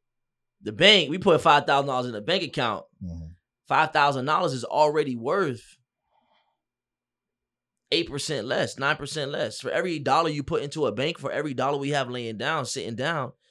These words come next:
Speaker 1: you know, it's eight, nine percent, um, inflation. So you really only have ninety-one cents,
Speaker 2: Mm.
Speaker 1: you know, ninety cents,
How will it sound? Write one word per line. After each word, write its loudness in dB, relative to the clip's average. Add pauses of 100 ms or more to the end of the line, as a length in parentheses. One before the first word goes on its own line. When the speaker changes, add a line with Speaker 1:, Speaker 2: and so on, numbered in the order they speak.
(240)
Speaker 1:
you -4
know, -2
it's -10
eight, -2
nine -2
percent, -6 (460)
um, 0
inflation. -6
So -4
you -2
really 0
only -2
have 0 (500)
ninety-one 0
cents, -10 (540)
Speaker 2:
Mm. 0
Speaker 1:
you -4
know, -4
ninety -4
cents, -10